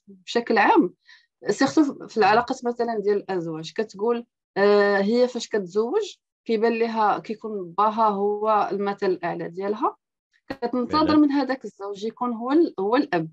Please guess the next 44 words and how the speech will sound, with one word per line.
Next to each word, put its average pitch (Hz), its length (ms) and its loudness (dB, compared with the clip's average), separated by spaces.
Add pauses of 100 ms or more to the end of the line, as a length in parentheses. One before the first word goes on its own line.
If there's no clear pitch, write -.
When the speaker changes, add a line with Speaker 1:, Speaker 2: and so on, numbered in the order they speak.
(140)
Speaker 1:
ويكون 196 720 -2
داك 220 200 -6
الاحتواء 226 800 -4
ديال 208 220 0
الأب. 156 260 -6 (580)
والعكس 226 420 -2
صحيح، 208 420 -2
عاوتاني 220 480 -4
هو 240 200 -2
يقدر 226 360 -4
تبان 214 320 -4
ليه 233 80 2
الأم 220 320 -4
ديالو 202 240 0
هي 214 120 0
المثال 214 340 -8
الأعلى، 208 300 0
Speaker 2:
نعم. 254 120 4
Speaker 1:
ألوغ 233 140 -2
كينتظر 240 500 -4
من 247 160 -4
هذيك 226 300 -6
الزوجة 220 580 0 (380)
تكون 247 260 -6
هي 226 320 0
ديك 240 200 -6
الأم 233 420 -6
وتحتويه 233 540 0
بالطريقة 214 580 -4
اللي 226 100 -4
كتحتوي 208 500 -2
بها 196 140 -2
الأم 220 280 -6
ديالو. 285 240 2
هذا 262 220 -2
ما 247 100 -2
يمكنش، 262 340 -2
هذا 240 80 -2
الشيء 254 220 -8
كيخلي 226 400 -4
دايما 220 260 -4
الصراعات 208 560 0
المزمنة 190 420 -6
بيناتهم. 170 280 -16